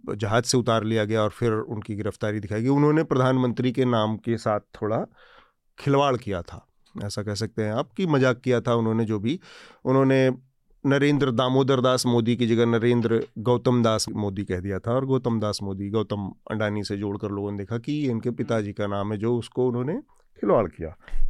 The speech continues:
एक के बाद एक के बाद एक, मतलब आप एक इंटरनेशनल मीडिया इंस्टीट्यूशन के दा-, उसमें ऑफिस में भेज देते हैं, अ, इनकम टैक्स के रेड मरवा देते हैं। आपने पॉलिटिकल ओपोनेंट पे इतनी पतली चमड़ी है आपकी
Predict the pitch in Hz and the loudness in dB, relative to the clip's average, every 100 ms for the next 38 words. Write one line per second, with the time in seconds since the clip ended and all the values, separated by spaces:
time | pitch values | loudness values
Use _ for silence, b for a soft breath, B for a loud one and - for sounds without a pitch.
0 | 208 202 240 - 208 196 214 190 196 214 | 4 2 2 0 2 4 4 2 2 2
1 | 185 180 160 156 - - - 156 135 160 | 4 4 4 4 2 -6 -6 -2 2 2
2 | 185 226 _ _ _ _ b 131 135 135 | 0 -10 _ _ _ _ b -2 -2 -6
3 | - - 160 - 147 139 160 156 175 156 | -20 -2 0 2 2 4 2 4 4 4
4 | 135 143 139 127 127 135 131 147 143 143 | 4 4 4 2 0 0 2 2 2 2
5 | 139 139 - - 113 117 117 120 131 131 | 4 4 2 -2 0 2 4 2 0 2
6 | 123 113 - 110 120 113 104 110 104 104 | 4 4 0 -2 0 0 0 -2 -2 -2
7 | 107 107 101 110 B B B B - 95 | -2 -2 -2 -6 B B B B -2 0
8 | 92 92 - 110 104 113 110 113 - 113 | 2 -2 -4 -4 0 0 2 -2 -2 0
9 | 104 110 110 104 101 98 - 98 92 95 | 0 0 2 2 2 -2 -4 -6 -6 -10
10 | b b b 120 139 165 143 139 135 170 | b b b 0 0 2 2 2 2 2
11 | 143 156 156 - 175 156 - 185 190 _ | 4 2 2 0 0 0 2 2 2 _
12 | _ 139 135 160 147 127 131 135 131 113 | _ -4 0 0 2 2 4 4 4 2
13 | - 123 147 | 0 -2 -2